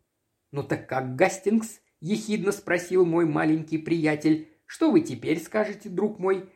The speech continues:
По-прежнему будете утверждать, что красавицы всегда говорят правду?" Я предпочёл промолчать. Прежде чем я успел спросить, что он намерен предпринять и куда мы идём,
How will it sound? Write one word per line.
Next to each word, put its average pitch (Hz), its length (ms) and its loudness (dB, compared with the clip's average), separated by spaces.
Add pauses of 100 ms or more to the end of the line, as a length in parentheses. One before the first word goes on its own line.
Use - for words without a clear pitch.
(160)
По-прежнему 269 640 6
будете 208 400 0
утверждать, 165 600 0
что - 200 -6
красавицы 156 640 -2
всегда 151 400 0
говорят 135 500 -4
правду?" 113 600 -6 (560)
Я 151 240 0
предпочёл 170 680 0
промолчать. 127 760 -6 (560)
Прежде 240 340 2
чем 185 200 0
я 175 120 4
успел 160 360 0
спросить, 151 500 -4
что - 220 -6
он 135 100 -6
намерен 131 480 -4
предпринять 127 720 -6
и - 60 -10
куда 127 280 -4
мы 117 220 -2
идём, 165 400 2